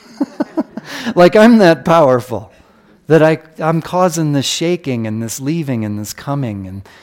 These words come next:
and this, you just wanna go, um, "What is going on around here? Do you know what's going on around here?"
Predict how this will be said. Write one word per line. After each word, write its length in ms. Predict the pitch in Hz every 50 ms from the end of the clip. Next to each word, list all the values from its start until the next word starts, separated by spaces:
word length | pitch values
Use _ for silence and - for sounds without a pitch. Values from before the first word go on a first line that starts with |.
| _ _ _ _ -
and 240 | 147 131 123 123 127
this, 220 | 120 107 - -
you 120 | 147 143
just 200 | 143 156 - -
wanna 160 | 151 139 139 131
go, 300 | 117 135 131 113 104 - - - _ _ _
um, 240 | - 139 131 117 117
"What 200 | 117 151 202 214
is 180 | 247 233 196 -
going 320 | - 185 180 180 170 151
on 320 | 151 160 175 180 175 160
around 460 | 135 117 107 107 101 95 98 92 87 95
here? 200 | 107 98 80 85
Do 120 | 98 127
you 120 | 143 175
know 140 | 180 190 208
what's 240 | 226 240 233 - -
going 300 | - 196 196 196 175 147
on 240 | 120 117 127 151 175
around 400 | 180 180 185 190 202 202 190 -
here?" 260 | 214 226 226 214 -